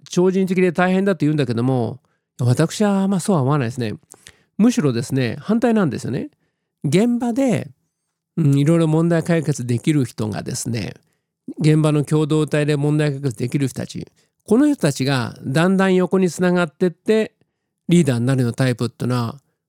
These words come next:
まさに、その、イーロン・マスク型じゃないかと思うんですね。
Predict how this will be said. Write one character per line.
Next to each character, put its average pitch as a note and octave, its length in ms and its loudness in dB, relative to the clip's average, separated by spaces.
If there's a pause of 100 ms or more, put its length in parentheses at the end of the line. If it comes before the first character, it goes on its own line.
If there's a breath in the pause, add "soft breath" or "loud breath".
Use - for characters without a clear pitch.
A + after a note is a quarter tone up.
ま D#3+ 100 4
さ C#3 120 0
に、 A2+ 180 -2 (480)
そ B2+ 140 -4
の、 A#2 720 -4 (280)
イ D#3 80 2
ー - 40 4
ロ C#3+ 100 4
ン・ C3+ 60 2
マ C#3 100 2
ス - 80 -10
ク C3+ 120 0
型 B2+ 220 -2
じ A#2+ 80 -4
ゃ A#2+ 40 -2
な A#2 100 -2
い A2+ 40 -4
か B2 100 -8
と A2+ 80 -8
思 G#2+ 80 -4
う - 20 -6
ん - 20 -8
で - 60 -10
す B2+ 80 -6
ね。 G#3 120 -4